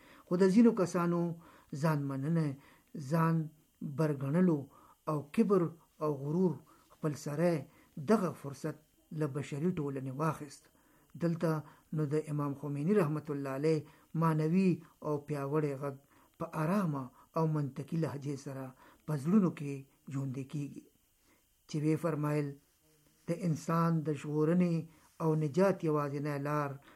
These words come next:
د الهي پیغمبرانو علیهم السلام، یعنی حضرت ابراهیم علیه السلام،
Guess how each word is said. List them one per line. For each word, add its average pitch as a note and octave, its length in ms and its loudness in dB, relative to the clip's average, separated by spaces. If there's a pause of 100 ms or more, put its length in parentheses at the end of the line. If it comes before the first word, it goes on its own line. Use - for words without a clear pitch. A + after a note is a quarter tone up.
(160)
د D3+ 80 -4 (140)
الهي D3+ 340 2
پیغمبرانو C#3+ 920 -2 (720)
علیهم D3 400 0
السلام، C#3 500 -6 (460)
یعنی C#3+ 240 -4
حضرت C#3+ 400 -6
ابراهیم C#3 540 0
علیه D3+ 220 0
السلام، C#3+ 400 -4